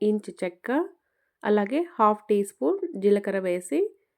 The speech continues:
ఇవి లైట్‌గా కలర్ చేంజ్ అయ్యేంత వరకు ఫ్రై చేసుకోవాలి.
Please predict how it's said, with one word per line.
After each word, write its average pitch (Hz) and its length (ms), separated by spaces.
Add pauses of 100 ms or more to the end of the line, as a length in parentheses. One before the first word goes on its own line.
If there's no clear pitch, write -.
(340)
ఇవి 233 120
లైట్‌గా 202 400
కలర్ 202 340
చేంజ్ 185 260
అయ్యేంత 180 260
వరకు 175 340
ఫ్రై 277 220
చేసుకోవాలి. 180 720